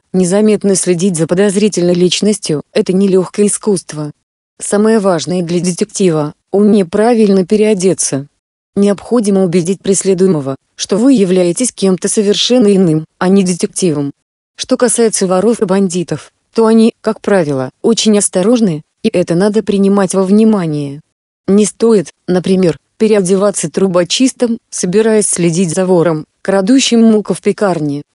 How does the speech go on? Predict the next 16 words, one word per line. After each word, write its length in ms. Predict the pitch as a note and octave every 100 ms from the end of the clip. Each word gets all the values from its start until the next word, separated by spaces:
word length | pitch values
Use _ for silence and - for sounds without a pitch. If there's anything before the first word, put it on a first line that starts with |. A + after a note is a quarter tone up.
| _ _ _ -
Точно 340 | C4 - A#3+
так 240 | F#3 F3
же 140 | D#3+ G3
и 40 |
пекарь, 380 | G#3 G#3+ A3 G3+ -
сидящий 500 | - G3 E3+ D#3+ -
на 160 | F3 F3+
печной 400 | F#3+ - F#3 F3+
трубе 300 | A3 F#3+ G3+
в 60 |
своей 360 | - F3 F3 F3+
белой 360 | E3 A3 G3+
одежде, 560 | G3+ F#3 F#3+ D3 C#3 D3 -
может 360 | - G#3+ B3 G#3
вызвать 420 | F#3+ G3+ F#3+ F#3
подозрение. 800 | - F#3 F#3+ F#3+ F#3+ F3+ E3+ E3+